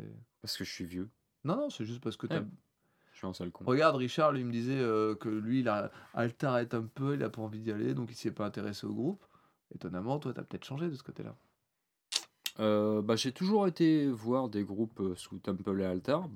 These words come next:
Speaker 1: beaucoup moins que j'ai envie d'en voir cette année, c'est sûr.
Speaker 2: Tu vois ? Et lui, lui, il est très main stage, hein,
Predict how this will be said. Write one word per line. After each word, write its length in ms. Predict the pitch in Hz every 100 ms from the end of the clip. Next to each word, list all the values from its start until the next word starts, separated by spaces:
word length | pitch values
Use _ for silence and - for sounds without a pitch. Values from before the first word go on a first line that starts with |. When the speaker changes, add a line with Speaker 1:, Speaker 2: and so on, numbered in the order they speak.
| 92 95 -
Speaker 1:
beaucoup 320 | 131 117 -
moins 280 | 107 110 127
que 180 | - 98
j'ai 100 | 92
envie 220 | 95 92
d'en 140 | 90 90
voir 160 | 85 -
cette 120 | -
année, 200 | 87 180
c'est 140 | -
sûr. 220 | 90 - 165 - - -
Speaker 2:
Tu 140 | -
vois ? 140 | 101 143 - - - _ _ _ _ -
Et 340 | 110 110 110
lui, 340 | 117 160 156 123
lui, 140 | 139
il 40 | 131
est 100 | -
très 180 | 135
main 160 | 127 139
stage, 360 | - - 196 135
hein, 160 | 131